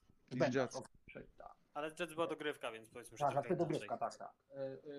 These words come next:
Speaker 1: to słuchajcie, to, e, mm, e, to generalnie ja nie widzę cza-, różnicy, jeśli chodzi o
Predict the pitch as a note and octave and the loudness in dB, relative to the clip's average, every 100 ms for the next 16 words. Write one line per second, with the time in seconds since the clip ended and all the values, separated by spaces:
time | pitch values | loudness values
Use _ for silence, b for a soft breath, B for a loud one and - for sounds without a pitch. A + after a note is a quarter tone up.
0 | C#3+ C#3+ - F3 F3 F3 F3 F3+ D#3+ E3+ | -6 -8 0 4 6 6 2 -4 -6 -4
1 | F#3+ F3 - D#3+ D#3 D#3 D#3+ D3+ D3+ C#3+ | -6 -8 -8 -4 -2 0 0 0 -6 -10
2 | C#3+ C#3+ - D3+ D3 D3 D3 - D3 - | -8 -10 -16 -20 -18 -20 -20 -20 -20 -20
3 | D3 C#3+ D3 _ _ _ _ _ - D#3+ | -18 -18 -20 _ _ _ _ _ -8 4
4 | G3 G3+ G#3 B3+ B3 A#3+ B3 E4 G#4 - | 6 8 10 10 10 8 6 6 4 4
5 | - _ - F#3+ - E3 F3+ F3+ G3 A3+ | -6 _ -2 0 0 2 2 4 2 2
6 | F#3 - E3+ C3+ D#3+ C#3+ D3 D3 | 0 0 -2 0 -2 0 0 0